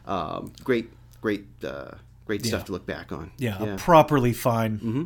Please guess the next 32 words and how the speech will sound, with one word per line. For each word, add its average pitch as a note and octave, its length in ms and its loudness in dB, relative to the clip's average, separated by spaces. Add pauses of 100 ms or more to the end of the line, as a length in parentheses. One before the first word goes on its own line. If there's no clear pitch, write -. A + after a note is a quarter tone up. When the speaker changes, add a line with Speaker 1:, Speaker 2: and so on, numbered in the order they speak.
Speaker 2:
You E3 100 2
know, C#3 80 4
it's C3+ 120 -2
exactly E3+ 380 4
what C#3 180 4
you C3 80 0
want A#2+ 160 2
in A2+ 40 -4
a A#2+ 40 -2
sci-fi A2+ 380 2
movie. G2+ 320 -6 (220)
Speaker 1:
Right. F#2 200 -4 (200)
Speaker 2:
Um, F2+ 380 -6 (480)
you C3 100 -6
know, F2+ 140 -8
and A2+ 260 -4 (840)
that, C#3 300 0
that D3 200 4
opening D#3 320 -2
sequence F3 680 0 (160)
where B2 480 -2 (1160)
Praxis D#3 720 0
Speaker 1:
Yes, C#3 420 2
the - 80 0
Speaker 2:
sends A2+ 240 4
Speaker 1:
moon. D3 100 6
Speaker 2:
off C#3+ 120 0
that C3 180 4
energy D3+ 320 -2
wave. D3+ 420 0
Speaker 1:
Yes. G2+ 560 -4
Speaker 2:
Right. A#2+ 240 -2